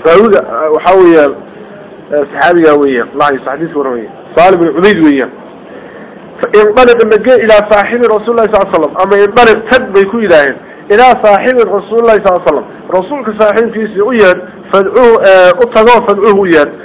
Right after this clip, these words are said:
فأتيت أبا بكر baan u tegey, وهو isaguna في المسجد, masaajidka Abu Bakr isagoo jooga. فأتيت, waan u, waan u tegey, أبكي, anigoo ooyaya, دهشا, oo argagaxsan. فلما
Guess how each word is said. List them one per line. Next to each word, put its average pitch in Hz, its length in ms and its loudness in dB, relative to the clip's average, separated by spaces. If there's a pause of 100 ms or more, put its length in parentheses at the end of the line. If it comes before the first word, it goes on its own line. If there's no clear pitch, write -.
(260)
فأتيت 190 480 2
أبا 180 380 4
بكر 233 340 0
baan 208 200 2
u 208 40 2
tegey, 175 280 0 (300)
وهو 214 220 0
isaguna 214 500 2
في - 40 -12
المسجد, 202 460 -6
masaajidka 214 440 -2
Abu 202 100 -2
Bakr 208 180 -2 (100)
isagoo 202 300 2
jooga. 170 220 2 (380)
فأتيت, 190 520 0
waan 190 260 2
u, 202 140 2
waan 185 180 2
u 233 80 -2
tegey, 165 320 -2 (280)
أبكي, 233 340 0 (100)
anigoo 226 260 2 (120)
ooyaya, 208 360 4 (340)
دهشا, 233 400 2
oo 196 180 2
argagaxsan. 175 600 -2 (2500)
فلما 208 360 4